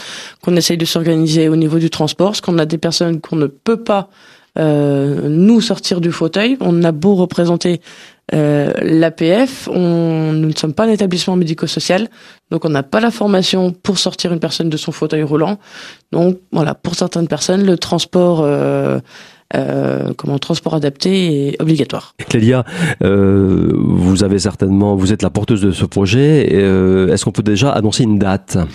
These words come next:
Speaker 1: Alors on a une, on a une date effectivement pour un atelier qui est le vingt-cinq avril. C'est l'atelier donc conseil en images. Donc,
Speaker 2: Inaugura-,
Speaker 1: voilà.
Speaker 2: ini-, inauguration le vingt-cinq avril de l'atelier conseil en images.
Speaker 1: Exactement,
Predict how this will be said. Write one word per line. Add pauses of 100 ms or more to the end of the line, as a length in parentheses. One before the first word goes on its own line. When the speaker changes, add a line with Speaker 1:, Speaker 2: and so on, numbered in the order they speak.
(360)
Speaker 1:
Alors
on
a
une,
on
a
une
date
effectivement
pour
un
atelier
qui
est
le
vingt-cinq
avril. (400)
C'est
l'atelier
donc
conseil
en
images.
Donc,
Speaker 2:
Inaugura-,
Speaker 1:
voilà.
Speaker 2:
ini-,
inauguration
le
vingt-cinq
avril
de
l'atelier
conseil
en
images.
Speaker 1:
Exactement,